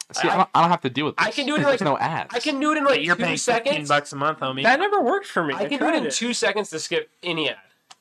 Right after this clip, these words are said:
Speaker 2: So it's
Speaker 1: Interesting.
Speaker 2: totally worth it.
Speaker 3: He
Speaker 2: You get the
Speaker 3: listens to a
Speaker 2: double
Speaker 3: lot of
Speaker 2: ads, you can
Speaker 3: YouTube.
Speaker 2: skip it. You get the
Speaker 1: Yeah.
Speaker 2: fifteen-second ads, you can skip it. Sometimes I'll even do it for the five-second skippable ads 'cause I'm like, "Dude,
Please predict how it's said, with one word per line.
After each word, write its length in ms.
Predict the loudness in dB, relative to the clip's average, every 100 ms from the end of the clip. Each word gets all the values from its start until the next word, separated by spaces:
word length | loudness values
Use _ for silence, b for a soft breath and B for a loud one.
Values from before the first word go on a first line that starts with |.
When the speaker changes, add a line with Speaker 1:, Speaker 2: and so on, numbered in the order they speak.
| _ _ _ _ _ _ _ -6
Speaker 2:
So 80 |
it's 0 |
Speaker 1:
Interesting. 320 | -4 -4 -4 0
Speaker 2:
totally 240 | 0 0
worth 220 | -4 -6
it. 60 | -4
Speaker 3:
He 120 | 0
Speaker 2:
You 60 | 0
get 80 |
the 60 | 2
Speaker 3:
listens 60 | 4
to 60 |
a 20 |
Speaker 2:
double 120 | 4 6
Speaker 3:
lot 120 | 4
of 40 | 2
Speaker 2:
ads, 80 |
you 60 | -4
can 80 | -6
Speaker 3:
YouTube. 40 | -4
Speaker 2:
skip 260 | -4 -2
it. 120 | -2
You 120 | -4 -8
get 120 | -10
the 60 | -8
Speaker 1:
Yeah. 100 | -6
Speaker 2:
fifteen-second 340 | -6 -4 -4 0
ads, 200 | 0 -2
you 40 | -10
can 120 | -10
skip 220 | -6 -2
it. 180 | -2 -4 B B B
Sometimes 340 | 0 0 2
I'll 120 | 2
even 200 | 0 -4
do 100 | -4
it 120 | -4 -4
for 160 | -6
the 360 | -4 -4 -6 -8
five-second 480 | -2 0 2 -2 -6
skippable 500 | -8 -6 -6 -2 -2
ads 180 | -2 -6
'cause 120 | -8
I'm 100 | -6
like, 160 | -6 -10
"Dude, 220 | -14